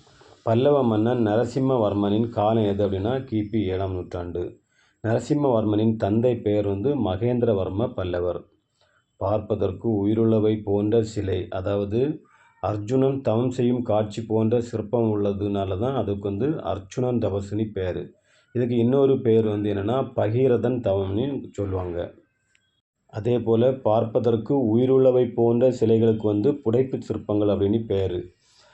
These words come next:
தமிழகத்துல மிகப்பெரிய சிற்பக்கலை கூடம் எது அப்படின்னு பார்த்தீங்கன்னா, மாமல்லபுரம் தான். அந்த மாமல்லபுரத்துக்கு வந்து இப்ப என்ன பேர் அப்படின்னு பார்த்தீங்கன்னா, மகாபலிபுரம்.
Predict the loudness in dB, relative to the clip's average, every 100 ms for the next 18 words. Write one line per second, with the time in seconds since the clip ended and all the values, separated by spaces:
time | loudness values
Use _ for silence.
0 | _ _ -2 2 2 2 2 2 2 2
1 | 2 0 2 2 4 2 2 -2 0 -2
2 | 2 2 2 0 2 2 2 2 0 2
3 | 0 0 -2 -2 -2 -2 -2 0 2 2
4 | 2 0 -2 -4 -6 -8 -12 _ _ _
5 | _ _ _ _ _ _ _ _ -4 0
6 | 2 2 2 0 2 2 4 2 0 -4
7 | -4 -2 2 2 2 0 0 2 2 2
8 | 2 2 2 0 -2 -2 -4 -4 -2 -2
9 | 0 0 0 0 2 0 -4 -8 -10